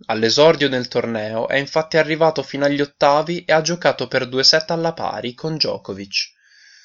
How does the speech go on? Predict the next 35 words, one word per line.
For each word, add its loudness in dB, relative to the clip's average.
Musetti 0
era 4
infatti 0
in -2
vantaggio 2
per -2
due -2
set 0
a -2
zero, -8
entrambi 2
vinti -4
al -2
tie 2
break. -8
A -4
quel 0
punto 0
però 4
le 4
energie 2
fisiche -2
hanno 0
abbandonato 2
il -4
giovane 2
azzurro -6
che -10
ha -6
così -4
subito -4
la 2
rimonta 0
del -2
serbo. -2